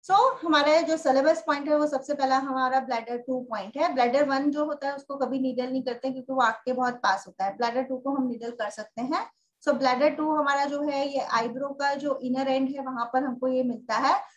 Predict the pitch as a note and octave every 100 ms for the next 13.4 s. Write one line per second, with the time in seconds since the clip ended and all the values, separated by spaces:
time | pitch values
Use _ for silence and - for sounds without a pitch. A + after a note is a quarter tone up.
0 | _ C#4+ C#4 C#4+ - D4+ D#4+ F4 E4+ D#4
1 | D#4+ C4+ C4+ C4+ C4 A#3 B3 A3+ B3+ C4+
2 | - B3 B3+ B3+ C4+ B3+ B3+ C4 C4 C4+
3 | A#3+ B3 C4 B3+ B3+ C4 C4+ C4 A#3+ A3
4 | B3+ A#3+ B3+ B3+ A#3+ A#3 C4+ B3+ G3+ G#3
5 | - - _ _ _ C#4+ C4+ D4+ C4+ E4
6 | D#4 A3+ - _ - D4 D4+ C#4+ D4 D4+
7 | D4+ C#4+ D4+ D4 C#4+ C4 C#4 B3 D4+ -
8 | B3 - B3+ A#3+ B3+ A3+ - - C4+ D4
9 | D4+ D#4+ D#4+ D#4 D#4 C4+ C#4 C#4+ C#4 C#4
10 | D4 C#4 C4 C4 C4 B3+ G#3+ A3+ A#3+ -
11 | _ _ A#3+ A#3+ B3 B3 B3 C4 C4+ C4+
12 | B3+ B3 D4+ F4 - B3+ C4+ C#4+ C4 C4+
13 | C#4+ D4 F4